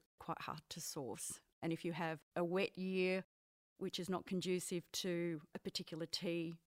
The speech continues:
then your year of cultivation could be out the window. So we're always conscious of that, and we're always, um, looking for other alternates.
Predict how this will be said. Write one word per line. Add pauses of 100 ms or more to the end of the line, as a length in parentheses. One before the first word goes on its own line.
(100)
then (800)
your
year
of (140)
cultivation
could
be
out
the
window.
So (380)
we're
always (180)
conscious
of
that,
and
we're
always, (120)
um,
looking
for (300)
other
alternates.